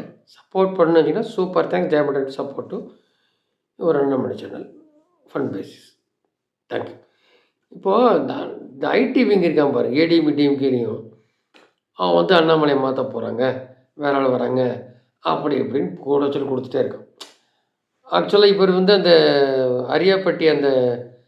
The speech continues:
முதல் வந்து இது போ-, பிட்டு போடும்போது ஓகேன்ட்டு, இப்போ வந்து, ஆ, அதுல என்ன கிடைச்சதோ தெரியாது, பின்வாங்கின மாதிரி வாங்குறாங்க இல்லையா, டி எம் கேல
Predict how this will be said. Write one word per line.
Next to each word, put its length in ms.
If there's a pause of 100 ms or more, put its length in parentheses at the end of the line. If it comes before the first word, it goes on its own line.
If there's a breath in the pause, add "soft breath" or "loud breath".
(1700)
முதல் 360
வந்து 180 (640)
இது 140
போ-, 280 (640)
பிட்டு 340
போடும்போது 600 (300)
ஓகேன்ட்டு, 500
இப்போ 220
வந்து, 280 (880 loud breath)
ஆ, 80 (240)
அதுல 220
என்ன 160
கிடைச்சதோ 440
தெரியாது, 320
பின்வாங்கின 460
மாதிரி 200
வாங்குறாங்க 360
இல்லையா, 240 (180)
டி 140
எம் 180
கேல 200